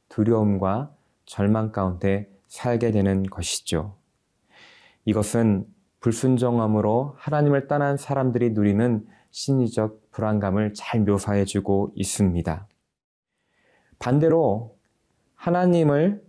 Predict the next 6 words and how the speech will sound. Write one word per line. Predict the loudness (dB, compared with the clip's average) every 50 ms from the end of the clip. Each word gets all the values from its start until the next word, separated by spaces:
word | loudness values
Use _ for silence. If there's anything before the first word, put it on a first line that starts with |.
| _ _ _ _ _ _ _ _ _ _ -20 -14 -10
에, | -8 -8 -6 -6 -8
신뢰하고 | -8 -8 -4 0 2 4 4 4 4 4 2 2 0 0 0 0 0 -2 -6 -14 _ _
하나님 | -4 0 2 2 4 4 4 4
말씀에 | 2 2 0 -2 -2 -2 0 0 0
순종하는 | 0 -2 -2 -2 -2 0 0 0 0 2 0 0 0
자들에게 | 0 -2 0 0 0 0 0 0 0 0 0 0 -2 -4